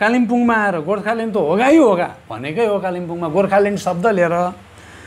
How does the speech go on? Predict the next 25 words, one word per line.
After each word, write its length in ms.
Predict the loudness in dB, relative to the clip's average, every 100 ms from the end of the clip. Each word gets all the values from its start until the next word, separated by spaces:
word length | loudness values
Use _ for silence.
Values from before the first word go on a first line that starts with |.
| -8 0
त्यो 100 | 2
पछाडि 720 | 4 4 4 4 4 2 0
मेला 420 | 0 2 4 4
ग्राउन्डमा 500 | 4 2 2 2 2
दुई 200 | 2 2
हजार 280 | 2 2 0
पन्ध्रमा 600 | 0 0 2 2 2 0 -8 -20 -20 -18 -6
एसएस 300 | -2 -2 -4 0
आलुवालियाले, 680 | 2 4 4 2 0 -2 -8 -18 -20 -20 -20 -20 -20 -20 -6
अ, 200 | 0 0
पन्जाबीले 680 | 2 2 4 4 2 4 4
"म 140 | 2
पन्जाबबाट 500 | 0 0 0 0 2
आएको" 320 | 2 0 0 -2
भन्छ, 280 | -2 -2
बङ्गालीले 600 | -2 0 -2 0 0 0 0
"म 120 | 0
बङ्गालबाट 500 | -2 0 0 2 2
आएको" 300 | 2 0 -4
भन्छ, 240 | -4 -4
बिहारीले 580 | -4 0 2 2 2 0
"म 140 | 0
बिहारबाट 460 | 0 2 2 2 2
आएको" 300 | 2 0 -2
भन्छ। 260 | -4 -4